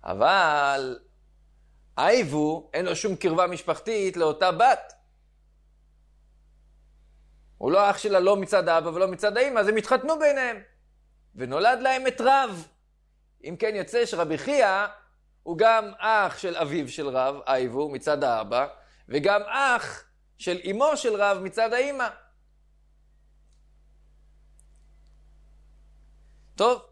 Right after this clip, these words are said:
רבי חייא היה בארץ ישראל, ובינתיים בזמן הזה נפטרו גם אחיו מהאבא וגם אחותו מהאמא.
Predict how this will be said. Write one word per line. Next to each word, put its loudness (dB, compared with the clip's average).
רבי 0
חייא 4
היה 4
בארץ 0
ישראל, -6
ובינתיים -2
בזמן 0
הזה 4
נפטרו 2
גם 4
אחיו -4
מהאבא 0
וגם 2
אחותו 0
מהאמא. -2